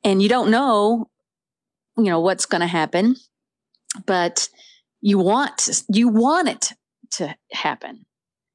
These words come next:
You want to see what these two are going, how they're gonna overcome challenges. And, and hopefully they write something that,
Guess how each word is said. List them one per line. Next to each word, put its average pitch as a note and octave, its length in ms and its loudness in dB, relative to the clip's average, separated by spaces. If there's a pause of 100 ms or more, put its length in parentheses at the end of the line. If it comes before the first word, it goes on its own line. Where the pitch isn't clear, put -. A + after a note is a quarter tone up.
(100)
You G#3+ 160 2
want B3 320 2
to A3 80 0
see F#3 280 -4
what - 160 -6
these E3 240 -4
two D#3+ 400 0
are E3 60 0
going, E3 340 -2
how F3 180 -2
they're E3+ 160 0
gonna E3 240 -2
overcome E3 460 -4
challenges. D#3+ 840 -4
And, A3+ 180 -4
and A#3 160 2
hopefully C4 340 0
they A3 200 0
write F#3 360 0
something F3+ 480 0
that, F3 300 0